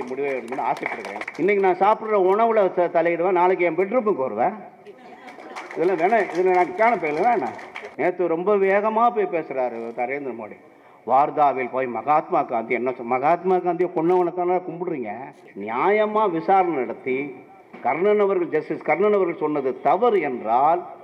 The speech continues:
அவரை கைது செய்திருக்க வேண்டும். அவர் சொன்னது உண்மை என்றால் யார் மீது அவர் சொன்னாரோ அவர்களை தண்டித்திருக்க வேண்டும். குற்றவாளியை தண்டித்ததை விட குற-, குற்றம் சொன்ன, இப்ப இன்ஸ்பெக்டரை கூப்பிட்டு நம்ம தண்டிக்கலாமா? இந்த இன்ஸ்பெக்டர் வந்து எஃப் ஐ ஆர் போடுறாங்கிறதுக்காக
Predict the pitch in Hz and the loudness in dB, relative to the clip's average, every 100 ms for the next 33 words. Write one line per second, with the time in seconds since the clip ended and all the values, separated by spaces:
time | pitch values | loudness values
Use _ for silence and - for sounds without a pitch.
0 | - - 156 202 254 190 185 151 120 - | -20 -4 0 0 0 0 0 -2 -6 -8
1 | - - - - - - 185 _ _ _ | -16 -18 -20 -20 -20 -20 -20 _ _ _
2 | _ - - - 120 156 165 202 254 240 | _ -20 -20 -12 -2 0 0 0 0 2
3 | 202 226 240 208 185 214 208 170 202 220 | 2 2 4 4 4 4 4 4 4 4
4 | 226 226 220 196 175 175 208 196 180 190 | 2 2 2 2 2 2 4 4 2 2
5 | 180 180 233 233 - 196 233 262 233 147 | 2 2 0 -2 -2 0 0 -2 -4 -2
6 | 123 104 - - - - - - - _ | -6 -6 -12 -18 -20 -20 -20 -20 -20 _
7 | _ _ 139 - 226 233 226 214 208 190 | _ _ -10 -2 2 4 4 4 2 2
8 | 190 190 175 151 208 - 196 208 - - | 2 2 2 2 0 0 0 0 -2 -10
9 | - 185 185 254 202 196 180 185 190 240 | -8 -4 0 -2 0 0 2 0 0 -4
10 | 220 190 196 202 180 180 180 165 175 202 | -2 -4 -2 -2 0 0 -2 -2 -2 -4
11 | 113 - - - - - _ _ _ - | -4 -14 -20 -20 -20 -20 _ _ _ -20
12 | _ - 156 185 190 196 180 175 196 185 | _ -4 0 0 0 0 0 0 2 4
13 | 170 165 165 202 190 165 160 156 151 156 | 4 4 2 2 0 -2 -4 -4 -4 -4
14 | 160 165 151 | -4 -2 -4